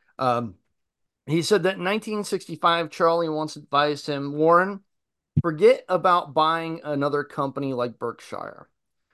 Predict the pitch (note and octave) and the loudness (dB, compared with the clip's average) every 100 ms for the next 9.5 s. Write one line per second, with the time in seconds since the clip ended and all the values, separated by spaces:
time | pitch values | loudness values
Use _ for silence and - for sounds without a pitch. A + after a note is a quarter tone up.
0 | _ _ - D3 F#3+ A#3+ G#3 G3+ F#3+ F3+ | _ _ -4 0 4 4 4 2 -4 -4
1 | F#3 E3 F3+ E3+ E3 - C#3 - C3 A#2 | -8 -2 2 2 2 0 -2 0 -2 -2
2 | A2+ A2+ - _ _ D#3 E3+ G3 F#3 G#3 | -4 -8 -14 _ _ -6 -4 -4 -4 -2
3 | F3+ F3 D#3 F3+ A3 A#3 A#3 G3+ D#3+ D#3 | 0 0 0 0 0 -2 -2 0 0 0
4 | D3+ C#3 D3+ C#3 - D#3+ D3 D#3+ D3 C#3+ | -2 -6 -6 -8 0 0 0 -4 -6 -6
5 | C3+ - D3+ C#3 B2 - A2 G2 - - | -12 -4 0 0 -2 -6 -8 -8 -20 -20
6 | - _ _ _ _ F3 A3+ F#3+ G#3 E3 | -20 _ _ _ _ 6 6 6 6 6
7 | - _ C#3+ C#3+ C3 C#3+ C#3+ D3 - F#3 | 0 _ -4 -4 0 0 0 -4 -8 0
8 | A#3+ A#3 D#3+ - _ D3 B2+ B2 B2 - | 4 4 0 -18 _ -2 -2 -4 -8 -4
9 | C3 B2 _ C3+ | -6 -6 _ -8